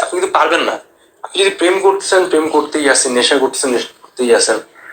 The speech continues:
কোনো মতে টাইম টুইম চলে গেল, কোনো কিছু সুন্দর করে গুছিয়ে করতে পারলেন না কিছু, এখন একটা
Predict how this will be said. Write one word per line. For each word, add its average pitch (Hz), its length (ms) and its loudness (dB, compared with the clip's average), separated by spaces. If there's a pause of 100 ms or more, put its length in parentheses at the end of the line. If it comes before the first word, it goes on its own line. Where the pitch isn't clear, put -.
(220)
কোনো 156 180 6
মতে 180 160 6 (100)
টাইম 147 140 0 (140)
টুইম 165 140 0 (100)
চলে 151 220 2
গেল, 165 120 4 (1000)
কোনো 131 200 0
কিছু 139 140 0 (100)
সুন্দর 139 280 2
করে 151 200 2
গুছিয়ে 131 300 0
করতে 135 260 -2
পারলেন 143 360 2
না 127 60 4 (260)
কিছু, - 200 -2 (580)
এখন 147 160 0 (640)
একটা - 180 2